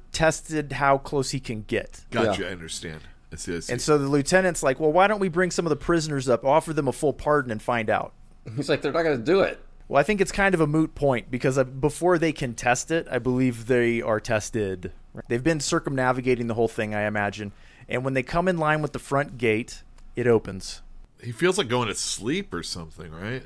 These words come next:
Speaker 2: Yeah.
Speaker 1: He said by the time those creatures were halfway to them, all he wanted to do was lie down and sleep.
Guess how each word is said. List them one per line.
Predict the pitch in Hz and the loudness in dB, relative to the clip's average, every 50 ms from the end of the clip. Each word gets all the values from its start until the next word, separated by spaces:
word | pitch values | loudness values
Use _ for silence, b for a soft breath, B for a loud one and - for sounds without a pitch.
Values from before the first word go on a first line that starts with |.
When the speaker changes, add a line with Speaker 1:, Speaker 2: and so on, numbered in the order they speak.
| - | -12
Speaker 2:
Yeah. | 113 113 110 98 | -12 -10 -10 -10
Speaker 1:
He | 85 92 147 147 170 | -8 -10 -8 -8 -8
said | 170 - 190 185 175 156 143 | -6 0 2 2 2 4 2
by | 156 160 151 | 2 2 4
the | 143 139 | 2 2
time | - - 160 151 165 175 | 0 0 -2 0 0 2
those | 165 180 165 - - | 2 2 0 0 -2
creatures | - 165 156 147 - 156 147 131 - | -2 -2 -2 -2 -2 -4 -4 -4 -2
were | 127 117 | -4 -4
halfway | 107 110 127 123 143 - - 165 160 147 - | -2 0 0 0 0 -2 -2 -2 -2 -2 -4
to | - - - 147 143 143 | -4 -4 -2 0 0 0
them, | 120 113 110 107 104 104 107 117 - | 0 0 2 2 0 0 -2 -6 -2
all | - 120 131 139 143 147 | 0 2 4 6 6 4
he | 143 151 | 2 0
wanted | 139 131 135 135 135 131 | -2 -2 0 -2 -2 -2
to | 127 123 | -4 -6
do | 117 123 120 120 | -4 -2 -2 0
was | 117 110 95 | -2 -2 -2
lie | 107 104 107 107 107 | 0 2 4 4 4
down | 107 110 107 107 110 | 4 2 0 -2 -4
and | 107 107 | -6 -8
sleep. | - - - - 90 - | -10 -10 -10 -10 -10 -12